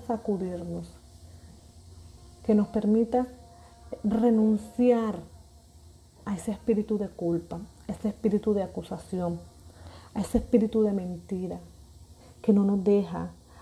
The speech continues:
avanzar en nuestra relación contigo, en ese, en, en esa situación que no nos deja creer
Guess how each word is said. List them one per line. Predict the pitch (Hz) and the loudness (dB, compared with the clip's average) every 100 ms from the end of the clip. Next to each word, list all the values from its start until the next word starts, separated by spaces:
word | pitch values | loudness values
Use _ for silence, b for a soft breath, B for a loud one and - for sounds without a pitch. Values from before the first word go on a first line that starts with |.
| B | B
avanzar | 208 196 190 - 208 196 | -4 -2 -2 -2 -4 0
en | 214 196 | 2 2
nuestra | 202 226 220 226 | 2 2 0 -2
relación | 214 185 185 185 170 | -2 -4 -6 -6 -6
contigo, | 165 170 170 175 165 170 - B B B | -6 -8 -6 -4 -4 -6 -14 B B B
en | 208 | 2
ese, | 208 - 233 226 - - | 2 4 4 4 0 -6
en, | 220 214 | -2 0
en | 226 226 | 4 4
esa | 233 254 | 4 0
situación | - 247 220 196 - 214 233 220 196 | -2 -4 -4 -8 -4 2 4 4 2
que | 208 | -4
no | 190 | -4
nos | 202 208 | -2 -2
deja | 208 202 208 | -4 -6 -10
creer | 185 170 165 165 160 | -8 -6 -4 -4 -6